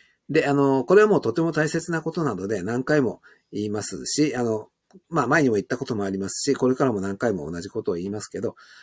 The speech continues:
えー、行動中心アプローチではですね、えー、知っているだけでは評価できないわけですね。えー、大切なのは実際にその行動ができるかどうか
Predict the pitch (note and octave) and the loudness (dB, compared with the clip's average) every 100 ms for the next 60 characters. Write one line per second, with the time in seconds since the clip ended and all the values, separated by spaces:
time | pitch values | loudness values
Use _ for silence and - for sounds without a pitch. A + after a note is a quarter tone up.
0 | - A2 G#2 G2+ D#3+ F#3 F#3 F3+ F#3 F3+ | -6 -2 -2 0 2 4 4 4 2 2
1 | F#3 F3+ D#3 D#3 F#3 E3+ D#3 F#2 F#2 D#2 | 0 -2 -4 -6 -4 -2 -2 -4 -6 -8
2 | - B2 A#2 - _ - G#2+ G2+ - - | -8 -4 -4 -6 _ -4 -2 0 -2 -2
3 | - G3+ G3 G3 G3+ E3+ E3+ C#3+ - - | 6 8 8 4 2 0 2 0 -2 0
4 | C3+ - C#2+ D#2+ F#2 G3+ F3+ E2 D#2 - | 2 0 -8 -6 -6 -2 -4 -4 -10 -16
5 | - - C#3 - _ _ _ G#2 G#2 - | -14 -8 -8 -8 _ _ _ -4 -2 0
6 | C#3+ C#3+ - D3 A#2 A2+ B2 F#2+ F#2 F2+ | 0 0 -2 -4 -2 -2 -4 -6 -6 -4
7 | D3+ D3+ D3+ C#3 C#3 C#3 C#3 C3 C3 A#2+ | 0 0 0 -2 -4 -4 0 2 2 2
8 | A2 - - B3+ - F#2 F#2 - - | 0 -4 -4 -2 -2 -4 -8 -10 -14